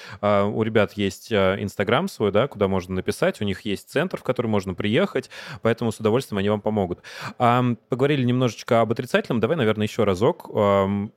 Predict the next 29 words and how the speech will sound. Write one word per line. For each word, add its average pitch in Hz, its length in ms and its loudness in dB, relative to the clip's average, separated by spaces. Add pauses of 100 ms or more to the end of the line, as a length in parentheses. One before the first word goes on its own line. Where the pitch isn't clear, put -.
(140)
как - 140 -6
мы 104 80 -2
в - 40 -10
подкасте 113 540 -2
проговаривали 113 640 2
это, 104 180 0
что - 460 2
может 113 320 0
быть 127 360 -4
самая 120 640 0
негативная, 104 840 0 (520)
а, 98 260 0
ситуация, 117 640 0
в - 60 -4
которой 107 320 0
ты 107 260 -4
забываешь 101 400 0
следить 95 200 -8
за 95 80 -12
своим 95 200 -2
здоровьем, 95 420 0
да, 107 100 2
допустим, 104 400 -4
ты 113 80 -2
узнаешь, 101 240 -2
что - 100 -10
ты - 120 -10
п-, 117 160 -8 (160)
положительный, 107 680 0